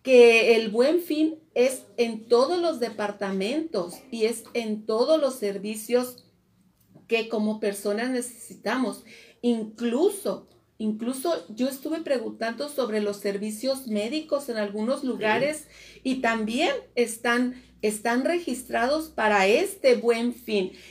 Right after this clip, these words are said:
Speaker 1: Y sí, yo me di a la tarea,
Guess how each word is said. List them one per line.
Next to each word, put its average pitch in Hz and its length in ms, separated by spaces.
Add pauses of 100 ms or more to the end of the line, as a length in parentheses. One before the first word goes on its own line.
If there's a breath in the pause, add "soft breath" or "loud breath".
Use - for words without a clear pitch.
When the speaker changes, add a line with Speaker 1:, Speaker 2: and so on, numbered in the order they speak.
Speaker 1:
Y 262 140
sí, - 400 (120)
yo 254 200
me 330 180
di 294 140
a 302 120
la 277 200
tarea, 226 600